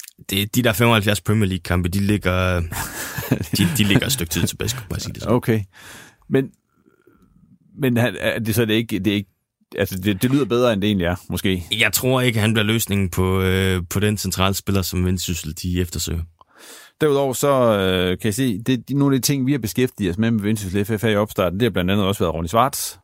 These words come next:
Speaker 2: som jo, øh, stadigvæk er der.
Speaker 1: Ja. Og jeg kunne, altså,
Speaker 2: Tror du, han bliver der?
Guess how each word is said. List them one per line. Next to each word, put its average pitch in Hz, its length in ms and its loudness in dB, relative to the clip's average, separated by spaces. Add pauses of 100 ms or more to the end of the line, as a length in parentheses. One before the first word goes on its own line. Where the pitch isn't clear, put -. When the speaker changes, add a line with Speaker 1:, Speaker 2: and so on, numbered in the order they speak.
(160)
Speaker 2:
som 98 260 -2
jo, 87 440 0
øh, 85 300 0 (720)
stadigvæk 131 360 2
er 113 140 4
der. 113 240 -2 (240)
Speaker 1:
Ja. 135 100 2 (760)
Og 110 680 0 (340)
jeg 127 180 0
kunne, 131 280 -2
altså, 113 180 0
Speaker 2:
Tror 160 140 4
du, 135 60 2
han 113 140 4
bliver 147 180 2
der? 82 80 -2